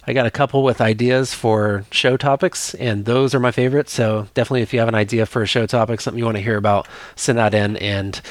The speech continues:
um, we'll try and get it into the show. And most likely it will make it into the show because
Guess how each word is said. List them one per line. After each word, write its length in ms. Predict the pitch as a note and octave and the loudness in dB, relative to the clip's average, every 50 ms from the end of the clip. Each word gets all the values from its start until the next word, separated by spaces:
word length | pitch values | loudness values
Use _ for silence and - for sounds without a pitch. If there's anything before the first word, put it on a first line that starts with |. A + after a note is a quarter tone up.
| - - - - - | -14 -14 -16 -12 -4
um, 300 | - G#2 G2+ G2 G2+ F#2+ - - _ _ - - _ | -2 -2 -2 -2 -4 -8 -12 -18 _ _ -20 -12 _
we'll 120 | A#2 A2 | -6 -4
try 160 | - - A#2 A2 | -2 -2 -2 -2
and 100 | G#2+ G#2 | 0 0
get 100 | A#2+ A#2 | 0 0
it 120 | A#2 A#2+ | 2 2
into 160 | B2 A#2 A#2 | 2 0 0
the 100 | G#2+ G#2+ | 0 0
show. 260 | - - C3+ C3 A2 | 0 0 0 0 0
And 140 | G2+ G2 G2 | 0 -2 -2
most 180 | G#2+ A2+ G#2 - | 0 -2 0 0
likely 280 | B2 A#2 A2 - C3+ | 0 -2 0 2 0
it 80 | A#2 G#2+ | 0 2
will 160 | A#2+ C#3+ C#3 | 0 0 0
make 180 | C3+ B2+ A2 - | 2 0 0 0
it 80 | G#2 | 0
into 240 | G#2 G#2 F#2+ - G#2+ | -2 -2 -4 -4 -6
the 80 | G2 G2 | -4 -4
show 260 | - - G#2 G2+ G2+ | -2 -2 -2 -2 -2
because 520 | G2 G#2 - - G#2 G2+ G2 - - - | -4 -4 -2 0 0 0 0 -2 -6 -8